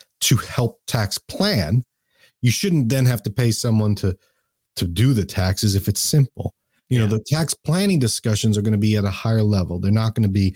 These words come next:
Speaker 1: "Which form do I fill?" It's gonna
Speaker 2: Right.
Speaker 1: be, "Should I gift that money to my grandson as a five twenty-nine, or should I put it into a, a trust account? Or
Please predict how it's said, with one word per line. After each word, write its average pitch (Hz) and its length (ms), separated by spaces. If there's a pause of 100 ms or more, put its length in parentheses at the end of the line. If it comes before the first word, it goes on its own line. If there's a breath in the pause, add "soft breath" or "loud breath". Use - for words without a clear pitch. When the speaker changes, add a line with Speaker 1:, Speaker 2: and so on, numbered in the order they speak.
(120)
Speaker 1:
"Which 110 240
form 127 340
do 95 100
I 82 80
fill?" - 440 (240 loud breath)
It's 113 140
gonna 110 160
Speaker 2:
Right. 101 60
Speaker 1:
be, 101 280 (100)
"Should - 360
I 104 520 (480)
gift 120 300
that 110 220
money 104 320
to - 120
my 87 280
grandson 101 840 (880)
as 104 140
a 82 40
five 98 220
twenty-nine, 147 600 (340)
or 110 160
should 98 160
I 92 80
put 113 180
it 107 120
into 92 340
a, 80 60 (300)
a - 100
trust - 300
account? 131 380 (520 loud breath)
Or 95 400